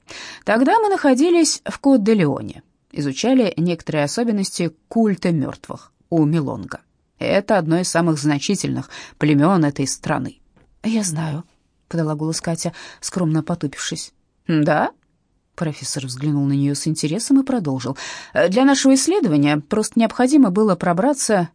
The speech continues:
к главному святилищу Мелонга, расположенному глубоко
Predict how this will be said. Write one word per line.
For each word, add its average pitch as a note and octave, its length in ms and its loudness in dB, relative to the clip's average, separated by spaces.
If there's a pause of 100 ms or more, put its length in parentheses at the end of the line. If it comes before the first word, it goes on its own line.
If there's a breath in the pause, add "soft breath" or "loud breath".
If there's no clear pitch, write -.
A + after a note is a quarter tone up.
(160)
к - 80 -6
главному A#3+ 520 4
святилищу C#3+ 640 -4
Мелонга, C#3+ 540 -2 (360)
расположенному F#3+ 760 -4
глубоко D3 540 0